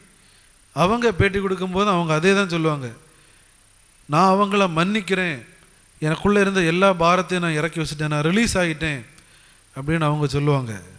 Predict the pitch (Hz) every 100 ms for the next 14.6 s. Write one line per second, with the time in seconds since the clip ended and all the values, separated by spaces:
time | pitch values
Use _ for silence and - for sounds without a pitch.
0 | - 127 151 151 151 151 120 101 - -
1 | - - - - 135 151 185 170 156 -
2 | 175 156 127 101 - - _ _ _ _
3 | _ _ - - 143 160 170 156 - 170
4 | 165 135 156 165 131 113 - - - -
5 | _ _ - - 143 180 202 180 180 202
6 | 196 - 190 190 202 185 180 175 185 175
7 | 175 180 202 214 - - - - _ 147
8 | 160 156 147 139 135 - - - - 156
9 | 185 196 - - 202 185 185 185 175 175
10 | 180 202 170 175 190 214 247 247 - -
11 | _ _ - 170 180 160 165 160 190 -
12 | 196 185 175 180 180 180 185 175 151 127
13 | - - _ _ _ - _ _ _ -
14 | 147 175 185 196 185